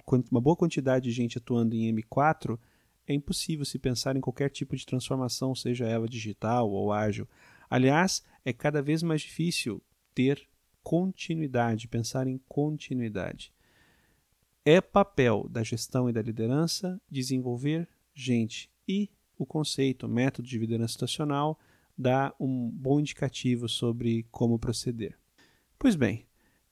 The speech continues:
essa aqui foi mais uma coleção de Drops da Exime Co. Trata-se de uma versão revisada e ampliada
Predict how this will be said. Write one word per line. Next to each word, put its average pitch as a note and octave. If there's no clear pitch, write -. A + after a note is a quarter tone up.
essa G3
aqui D#3
foi C3+
mais D#3+
uma F#3
coleção D3
de C3+
Drops B2+
da B2+
Exime A#2+
Co. -
Trata-se F#3
de D#3
uma C#3
versão C3
revisada B2
e -
ampliada C3